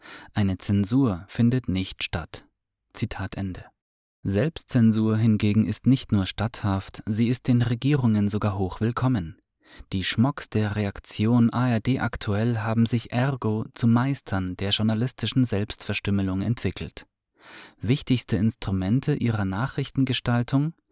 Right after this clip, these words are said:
Unterschlagen wesentlicher Informationen, Verschleiern problematischer Fakten, verzerrte Darstellung von Sachzusammenhängen,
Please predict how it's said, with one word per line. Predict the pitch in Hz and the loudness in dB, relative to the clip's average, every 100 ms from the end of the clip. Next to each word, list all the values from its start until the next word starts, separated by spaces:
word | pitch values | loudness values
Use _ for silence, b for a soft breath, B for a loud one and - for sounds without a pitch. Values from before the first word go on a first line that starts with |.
| B B - | B B 0
Unterschlagen | 120 - 95 - 123 147 151 113 | 2 2 0 0 0 2 2 2
wesentlicher | 127 123 98 98 113 | 2 2 0 -2 -2
Informationen, | 107 - 135 143 - 107 107 107 107 B B | -2 0 0 0 0 0 4 4 2 B B
Verschleiern | - 98 - 107 127 131 123 | -6 -4 0 0 2 2 0
problematischer | - 127 131 127 135 147 123 - | -2 -2 0 2 2 0 -2 -2
Fakten, | - 127 123 - 117 B B | -2 -4 -4 0 0 B B
verzerrte | - 101 - 135 139 - | -4 -4 -2 -2 -2 -2
Darstellung | 107 113 123 - 110 107 | 0 2 2 0 2 2
von | - 98 | 0 0
Sachzusammenhängen, | 104 127 - 117 113 117 110 110 113 110 | 0 -2 -2 0 4 4 2 2 2 2